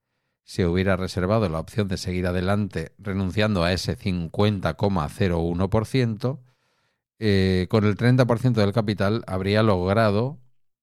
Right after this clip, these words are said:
bueno, se, se hubiera visto obligado, para decirlo de una manera mejor,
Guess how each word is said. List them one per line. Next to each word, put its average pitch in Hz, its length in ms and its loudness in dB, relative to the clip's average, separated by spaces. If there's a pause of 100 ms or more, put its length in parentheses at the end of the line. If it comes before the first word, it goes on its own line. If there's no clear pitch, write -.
(380)
bueno, 110 320 0
se, - 280 -2
se - 180 2
hubiera 143 280 6
visto 127 340 2
obligado, 85 480 2
para 78 180 -4
decirlo 92 380 0
de 95 60 2
una 92 120 2
manera 87 300 -2
mejor, - 460 -6